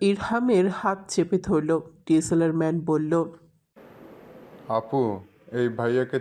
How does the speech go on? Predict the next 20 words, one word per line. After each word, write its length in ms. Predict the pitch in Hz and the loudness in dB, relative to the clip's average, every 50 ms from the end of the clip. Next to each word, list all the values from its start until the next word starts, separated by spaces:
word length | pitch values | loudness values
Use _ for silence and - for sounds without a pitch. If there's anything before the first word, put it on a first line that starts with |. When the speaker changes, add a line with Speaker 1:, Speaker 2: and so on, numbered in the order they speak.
| - | -6
Speaker 2:
ছেড়ে 260 | - - 127 120 120 | -4 -4 -2 0 0
দিন, 340 | 117 110 107 101 101 98 95 98 - _ _ _ - | -2 -2 -2 -4 -4 -4 -8 -10 -14 _ _ _ -10
আপনি 500 | - 107 110 107 - 120 123 123 127 127 | -6 -4 -4 -4 -4 -4 -4 -2 -2 0
আর 360 | 123 120 123 123 123 135 - - _ _ _ _ _ _ _ _ _ _ _ _ - - - - | 0 0 0 -2 -2 -6 -10 -20 _ _ _ _ _ _ _ _ _ _ _ _ -20 -20 -14 -6
ওই 200 | - 120 120 123 | -4 -2 0 0
ভাইয়া 400 | 120 113 113 117 117 123 131 131 | 0 -2 -2 -2 0 0 0 0
থাকুন। 600 | 127 131 - 120 104 - 110 101 98 98 98 104 - _ _ - - - - - - - - - - - - 107 | 0 -2 -6 -8 -6 -6 -6 -6 -6 -8 -10 -12 -16 _ _ -20 -20 -20 -20 -20 -20 -20 -20 -20 -20 -14 -8 -4
ব্রাইডের 460 | 107 110 113 113 117 117 120 127 123 | -2 0 0 0 0 0 0 0 -2
সাথে 360 | 123 - 131 123 120 - 131 | -2 -2 -4 -4 -2 0 0
আপনাদের 540 | 123 117 117 - 127 120 117 117 123 123 131 135 139 135 - _ _ | 0 0 0 -2 -4 -4 -2 0 0 0 0 -2 -4 -8 -14 _ _
কিছু 300 | 123 120 117 - 135 127 | -6 -6 -4 -2 0 0
আলাদা 360 | 117 117 117 117 117 123 120 | 2 2 2 0 0 -2 -2
পিক 300 | 120 - 123 117 117 - | -2 -2 -4 -4 -4 -6
তুলে 220 | - 123 113 117 110 | -4 -2 -2 -2 0
দেই। 300 | 104 101 95 95 98 95 - _ _ _ _ _ _ _ _ _ 110 | 0 0 0 -2 -4 -10 -16 _ _ _ _ _ _ _ _ _ -4
ব্রাইড 320 | 104 110 113 113 113 113 | -2 0 0 0 -2 -2
মাঝখানে 760 | 117 117 117 113 113 - - - 123 120 120 127 139 147 147 - _ _ - 113 110 | -2 -2 -2 -2 -4 -8 -8 -6 -4 -2 -2 -2 -2 -4 -8 -12 _ _ -14 -8 -4
যান, 460 | 113 113 107 101 98 95 95 98 104 - _ _ - | 0 0 0 0 -2 -4 -10 -12 -16 -20 _ _ -6
আর 240 | 104 107 107 107 101 | -2 0 0 0 -2
আপু, 560 | - 107 110 107 - - 127 131 135 147 | -2 -4 -6 -6 -4 -4 -4 -2 -2 -4